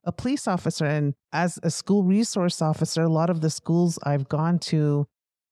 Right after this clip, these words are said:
are Native American children. And I know, and I've seen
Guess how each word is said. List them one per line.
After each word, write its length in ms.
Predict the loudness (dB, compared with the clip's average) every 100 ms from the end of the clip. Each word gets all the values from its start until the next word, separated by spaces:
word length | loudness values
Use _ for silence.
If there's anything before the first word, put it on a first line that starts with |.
| _
are 280 | 0 2 2
Native 320 | 2 2 2 2
American 420 | 0 -2 0 -2
children. 560 | 0 0 0 0 0 -4 _ -4
And 320 | 0 0 0
I 160 | 0 0
know, 480 | 2 2 2 2 2
and 120 | 0
I've 180 | -2 -6
seen 640 | -2 0 2 2 2